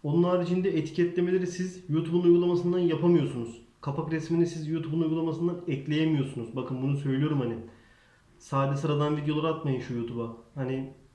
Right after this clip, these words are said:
çok geride kalırsınız. Sizin için söylüyorum. Y-, Y T Studio'yu indirin. YouTube'a video yüklendiği zaman, yani izlenmeye hazır bir hale geldiği zaman hemen Y T Studio'ya giriyorsunuz.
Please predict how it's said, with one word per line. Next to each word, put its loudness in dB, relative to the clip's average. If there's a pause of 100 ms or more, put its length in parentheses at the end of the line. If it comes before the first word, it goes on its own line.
(140)
çok -4
geride 2
kalırsınız. -2
Sizin 2
için 0
söylüyorum. -2 (460)
Y-, 2 (180)
Y 0
T -2
Studio'yu -4
indirin. 0
YouTube'a -2
video -4
yüklendiği -2
zaman, 0 (500)
yani 0
izlenmeye 0
hazır -2
bir 2
hale 0
geldiği -2
zaman 0 (540)
hemen 2
Y 2
T 2
Studio'ya 0
giriyorsunuz. 2